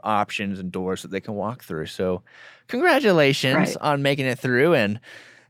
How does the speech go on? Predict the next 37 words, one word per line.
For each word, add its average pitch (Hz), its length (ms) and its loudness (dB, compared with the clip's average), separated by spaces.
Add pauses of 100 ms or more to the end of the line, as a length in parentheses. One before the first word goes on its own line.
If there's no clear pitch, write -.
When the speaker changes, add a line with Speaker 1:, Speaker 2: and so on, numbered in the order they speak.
(140)
Speaker 1:
and, 127 320 -2
um, 127 400 2
what 139 60 -4
do 151 60 -2
you 151 40 -4
think 160 200 0
about 143 300 4
the 180 60 -4
future? 170 580 0
Do 165 200 -8
you 135 80 -2
think 127 280 -4
you 127 100 0
might 117 220 2
wanna 139 160 0
do 139 140 -2
more 117 300 -2 (480)
front-end 147 680 0
work, 160 300 -2
more 113 180 0
back-end 151 520 0
work? 175 200 0
No 143 200 0
preference, 185 580 -2
full 170 240 -2
stack? 170 380 -4
What 185 100 2
do 208 80 -2
you 202 60 0
think 202 260 -6
you 185 60 -2
might 180 160 -2
be - 120 -6
interested - 440 -6
in 180 80 -2
right 170 180 2
now? 180 360 -2